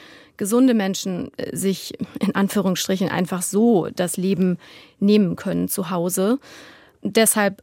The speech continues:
brauchen sie Hilfe, das ist klar, durch dieses Medikament. Und das Gericht hat jetzt aber gesagt, es ist ihnen ja nicht unmöglich, Suizid zu begehen. Sie können das durchaus tun, wenn sie sich eben an einen Arzt wenden, der dazu bereit ist, oder an einen Sterbehilfeverein.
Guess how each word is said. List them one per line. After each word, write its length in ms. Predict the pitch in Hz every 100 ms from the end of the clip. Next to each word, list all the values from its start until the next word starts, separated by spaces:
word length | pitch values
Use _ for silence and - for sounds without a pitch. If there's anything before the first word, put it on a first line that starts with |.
| -
brauchen 500 | 202 190 196 226 226
sie 320 | 185 180 180 - _
Hilfe, 760 | _ 220 247 294 - 294 320 -
das 220 | - 175
ist 260 | - 185 -
klar, 460 | - 196 196 254 262
durch 320 | - 196 -
dieses 340 | 208 180 175
Medikament. 840 | 196 175 - 196 175 208 269 311 - - - -
Und 160 | 233
das 120 | 214 -
Gericht 420 | 220 285 - -
hat 220 | 208 220 226
jetzt 160 | -
aber 200 | 214 202
gesagt, 580 | 190 196 196 233 - - _ _ -
es 140 | 208
ist 340 | - 233 - 220
ihnen 220 | 220 226
ja 140 | 214
nicht 340 | 202 196 - - -
unmöglich, 760 | 202 190 202 277 285 170 165
Suizid 480 | - 185 180 - 202
zu 300 | - - 202
begehen. 520 | 180 160 185 214 262 -
Sie 160 | 190
können 320 | - 202 220 262
das 180 | 214
durchaus 400 | - 190 - -
tun, 380 | - 240 254 269 -
wenn 280 | 180 196
sie 100 | 185
sich 240 | 165 175 -
eben 220 | 180 175
an 100 | 175
einen 240 | 160 170
Arzt 420 | - 175 190 - -
wenden, 500 | 196 247 220 220 208
der 120 | 196
dazu 300 | 202 - 202
bereit 400 | 196 185 202 -
ist, 260 | 208 -
oder 240 | 196 220 214
an 180 | 185 190
einen 220 | 185 190
Sterbehilfeverein. 1120 | - 190 185 185 180 190 - 202 180 180